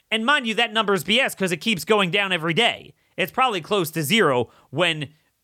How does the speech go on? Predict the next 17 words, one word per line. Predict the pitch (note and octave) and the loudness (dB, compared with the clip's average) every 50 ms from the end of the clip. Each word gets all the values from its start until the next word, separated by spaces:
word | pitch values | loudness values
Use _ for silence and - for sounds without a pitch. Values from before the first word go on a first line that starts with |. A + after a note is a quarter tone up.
| _ _ _ | _ _ _
the | D3+ C#3 F#3 E3+ D#3 D3 C#3 C3+ B2+ A2 - _ _ _ _ _ - _ | -4 0 2 4 4 4 4 2 0 -2 -8 _ _ _ _ _ -6 _
dust | G3+ F3+ D#3 - - | -2 -2 -2 -2 0
all | F#3 D#3+ C#3+ C#3 | 0 0 0 -2
settles. | - - - - E3 A#2 - - - - - - _ _ _ _ _ _ _ _ _ _ _ _ _ _ _ _ _ _ _ _ _ _ _ | 0 2 2 2 2 -2 -8 -10 -12 -12 -12 -12 _ _ _ _ _ _ _ _ _ _ _ _ _ _ _ _ _ _ _ _ _ _ _
Ivermectin | F#3+ B3 C4+ C#4+ A3+ A3+ B3+ B3+ A#3 A3 A#3+ C4 B3+ - - B3 A3+ G#3+ - | -2 -2 -2 -2 -2 -2 0 0 2 0 0 0 -2 -2 -4 -4 -4 -4 -6
prophylaxis | - - A3 A#3 B3 - - G#3+ G3+ F#3+ G#3 G#3 A#3+ A3+ - - - G3+ F3 - | 0 2 4 4 4 4 2 0 0 2 2 0 0 -2 -4 -6 -6 -6 -6 -6
studies | - - A#3 A3+ A3+ A3 G3 - | 0 0 2 2 2 0 0 0
have | G3 F#3 D3+ | -2 -2 -2
shown | - - - A#3 B3 A#3 F#3 D#3 D3+ C#3 B2+ - _ _ _ _ _ _ _ _ _ _ _ _ _ _ | -4 0 2 2 4 4 2 0 -2 -4 -6 -10 _ _ _ _ _ _ _ _ _ _ _ _ _ _
prevent, | - - A3 A3 G3 D3+ B2+ G#3+ A#3+ B3 A#3+ - - - - _ _ _ _ _ _ _ _ _ _ _ _ - - - | -4 0 0 0 0 0 0 0 2 2 0 -4 -6 -10 -14 _ _ _ _ _ _ _ _ _ _ _ _ -20 -20 -20
prevented | - - G3 F#3 G#3 A#3 A3 - G3 E3 | -6 -4 -2 0 0 -2 -2 -2 -2 -2
by | F3+ F3+ | -2 -2
eighty-six | F3 G#3+ A3+ G#3+ G3+ - G#3+ G3+ - | -2 -4 -2 -2 -4 -4 -4 -6 -6
percent | - F3 E3+ D3+ - B3 B3 G#3+ | -6 -6 -4 -2 0 0 0 0
if | F#3 D3+ - | -4 -8 -12
you | D#3 | -14
prob-, | C3 - G#3+ A3 A3+ G3 E3+ | -6 -2 0 0 0 -2 -6